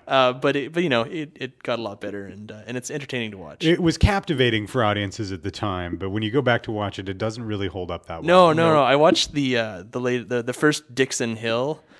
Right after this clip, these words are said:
Speaker 2: Oh.
Speaker 1: uh, holo-, holodeck episode a few weeks ago, and, uh,
Speaker 2: Was
Speaker 1: you
Speaker 2: that the
Speaker 1: know.
Speaker 2: one where Guinan joins him in the
Speaker 1: No, no,
Speaker 2: holiday?
Speaker 1: no, that's later on. Guinan, I think Guinan shows up till the second season.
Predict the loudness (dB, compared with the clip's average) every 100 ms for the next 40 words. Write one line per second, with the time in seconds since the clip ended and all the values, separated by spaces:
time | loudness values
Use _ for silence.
0 | _ -14 -4 0 2 0 -4 _ 0 4
1 | 4 2 0 0 -2 -4 -6 -4 -4 0
2 | 0 0 -6 -4 -4 -2 -2 -2 -2 -4
3 | -6 -6 -4 -4 -6 -16 _ _ _ _
4 | -6 2 2 4 2 2 0 0 0 -2
5 | -2 -4 -4 -6 -6 2 4 6 6 6
6 | 4 2 0 0 0 0 0 0 0 -4
7 | -2 0 0 -2 -4 -4 -4 -8 -8 -10
8 | -10 -10 -10 -10 -14